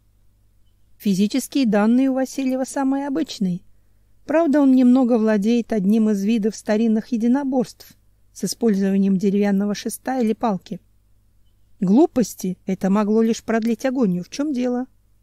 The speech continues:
Наблюдения показали, что у него, по сути, лишь одно преимущество перед туземцами:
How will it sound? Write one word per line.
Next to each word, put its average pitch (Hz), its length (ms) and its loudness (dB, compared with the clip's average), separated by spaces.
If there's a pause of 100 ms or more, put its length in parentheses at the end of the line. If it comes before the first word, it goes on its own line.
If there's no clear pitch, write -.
(840)
Наблюдения 208 580 2
показали, 330 540 -2
что - 220 -4
у 226 40 4
него, 233 280 2
по 247 160 -4
сути, 269 320 -8
лишь 262 240 -4
одно 277 260 0
преимущество 185 640 -4
перед 185 260 -6
туземцами: 185 640 -4